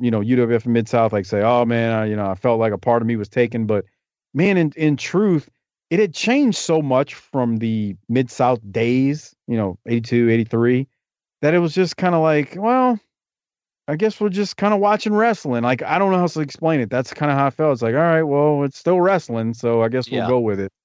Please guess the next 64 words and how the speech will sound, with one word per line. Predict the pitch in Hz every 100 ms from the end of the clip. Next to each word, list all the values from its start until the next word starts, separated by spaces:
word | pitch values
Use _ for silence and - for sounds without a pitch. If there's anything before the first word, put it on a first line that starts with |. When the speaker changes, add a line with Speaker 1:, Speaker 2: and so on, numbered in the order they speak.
| _ _ _ -
Speaker 2:
I | 165
can | 156 190
see | 262
that. | 202 110
Like, | 104 117
you're, | 127 -
this | 147 147
is |
the | 135 143
next | 131 -
step. | - 113 85 _
We've | 135 120
seen | - 139
multiple | 123 135 147 143
Speaker 1:
Yeah. |
Speaker 2:
steps, | - 135 131 -
and | 120
this | 113
just, | 117 107
this | 123 110
is | 117
the | 123
next | 117 117 -
one. | 87 87 _ _ _ _ _ -
Speaker 1:
Yeah, | 156 185 135
yeah, | 123 131 101
it's, | 101 104 -
uh, | 117
that's | 107 117 120 -
exactly | 127 110 123 117 113 107
how | 113
I | 101
felt. | 117 101
But, | 147 160 - _ -
you | 196
know, | 202
you, | 170 214
you | 214 185 214
added | 190 175
some, | 160 135 127
some | 156 131
perspective | - 131 156 160 139 113
to | 135
it | 123
as | 107
well. | 123 143
Like, | 117 104 -
you |
know, | 113 107
the, | 101 104
the | 107
changes | 101 123 131 113 110
you | 113
see | 110 120 110
from, | 113 104 95 _ _ _ _ _ -
you | 151
know, | 127
you | 110 107
go | 127
from | 113 107
main | 120 127
event | 117 104
matches | 107 117 123 117 107
to, | - 113 101